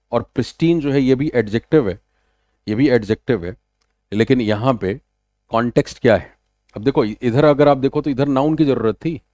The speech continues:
इधर आर्टिकल लगा था ना। आर्टिकल किसके पहले लगता है? नाउन के पहले। तो ग्रामर के बेसिस पे भी प्रिस्ट-, जैसे आप कहते हो कोई भी चीज बिल्कुल प्रिस्टीन कंडीशन में है,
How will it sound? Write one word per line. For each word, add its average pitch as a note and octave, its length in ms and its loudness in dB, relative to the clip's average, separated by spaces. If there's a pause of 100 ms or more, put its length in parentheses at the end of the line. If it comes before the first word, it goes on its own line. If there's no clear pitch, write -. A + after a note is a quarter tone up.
(720)
इधर A2 160 -2
आर्टिकल A2 440 4
लगा B2+ 260 6
था D#3 100 0
ना। G3+ 120 -2 (200)
आर्टिकल A#2 400 2
किसके D3 260 -2
पहले D#3 140 4
लगता D#3 260 2
है? D#3+ 60 2
नाउन E3 280 -2
के D#3+ 80 -4
पहले। B2 320 -4 (300)
तो A#2+ 60 -10
ग्रामर A#2+ 340 2
के E3+ 120 2
बेसिस C#3+ 320 -2
पे D3 100 -4
भी C3+ 80 0
प्रिस्ट-, - 340 -8 (320)
जैसे A#2+ 180 2
आप C3 140 4
कहते C3 220 0
हो C#3 60 -4
कोई C#3 180 0
भी C#3+ 100 2
चीज C#3+ 200 0
बिल्कुल B2+ 300 -2
प्रिस्टीन D3+ 540 -2
कंडीशन G#2+ 440 -4
में F2+ 160 -6
है, D#2+ 120 -14